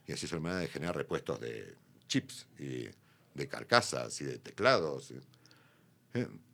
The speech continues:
pero uno no puede decir que esta telefonía relativamente sofisticada no sea dominada por los pobres de Buenos Aires. En realidad la dominan perfectamente.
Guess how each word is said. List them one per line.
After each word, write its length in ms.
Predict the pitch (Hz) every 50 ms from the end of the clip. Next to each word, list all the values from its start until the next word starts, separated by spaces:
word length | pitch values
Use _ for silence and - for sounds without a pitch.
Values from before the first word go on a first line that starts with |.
| - - - - - _ _ -
pero 160 | - 104 107
uno 140 | 143 214 226
no 120 | 202 131 110
puede 140 | 202 196
decir 260 | 156 - - 196 170 -
que 320 | - 113 131 143 135 131 - - - - -
esta 200 | - 92 104 131
telefonía 400 | 113 156 170 165 240 233 233 143
relativamente 340 | 82 73 69 69 78 82 104
sofisticada 500 | 107 110 - 147 135 - - 165 175 180
no 100 | 151 107
sea 160 | - - 147
dominada 500 | 135 139 113 98 95 101 110 135 113 -
por 100 | - 92
los 120 | 82 76 -
pobres 340 | - 107 101 98 104 87
de 60 | 76 85
Buenos 260 | 90 92 139 170 -
Aires. 280 | 262 247 175 104 - -
En 60 | 69
realidad 260 | 69 104 160 208 226
la 120 | 214 - -
dominan 300 | 107 120 165 190 175 165
perfectamente. 600 | - 139 131 160 139 - 156 - 117 107 - -